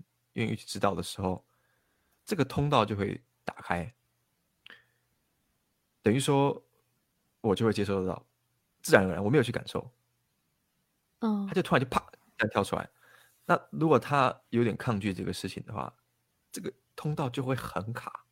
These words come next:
Speaker 1: 有点抽象，对不对？但是就是这样。有一个例子是现-，以前的徐爱跟现在的徐爱。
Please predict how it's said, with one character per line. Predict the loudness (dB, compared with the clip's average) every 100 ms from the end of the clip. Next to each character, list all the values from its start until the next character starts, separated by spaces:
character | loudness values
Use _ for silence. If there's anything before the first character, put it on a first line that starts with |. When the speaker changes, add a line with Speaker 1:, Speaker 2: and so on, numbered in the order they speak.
| -20 -20 -20 _ _ _ _ _ _ _ _ _ _
Speaker 1:
有 | 2
点 | 4
抽 | 4 4
象， | 2
对 | 0
不 | -2
对？ |
但 | -2
是 | -2
就 | 0 0
是 | 0
这 |
样。 | -2 -4 -14 -20 -20 _
有 | 2 4
一 |
个 | 6
例 | 4 2
子 | -2
是 | -4 -2 -2 -4 -10 _ _ _ _ _ _ _
现-， | -6 -4 -4 -4
以 |
前 | 0 2
的 | 2
徐 | 0
爱 | 0
跟 | 0
现 | 0
在 |
的 | -2
徐 | 0 0
爱。 | 0 -10